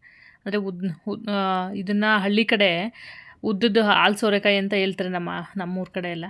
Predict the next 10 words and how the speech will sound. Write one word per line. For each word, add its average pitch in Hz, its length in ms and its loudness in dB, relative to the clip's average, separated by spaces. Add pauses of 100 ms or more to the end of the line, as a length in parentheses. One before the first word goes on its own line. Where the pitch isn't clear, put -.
(280)
but 190 180 -10
ಇಲ್ಲಿ, 190 420 -2 (540)
ಆ, - 20 -6 (1120)
ಆ, 185 80 -4 (1000)
ಮ-, 196 220 -4
ಉದ್ದುದ್ದು 208 360 0
ಕುಂಬಳಕಾಯಿ 220 440 4
ಅಂತ 208 160 2
ಹೇಳ್ಬೋದು 196 500 2
ಅನ್ಕೋತೀನಿ, 190 560 -6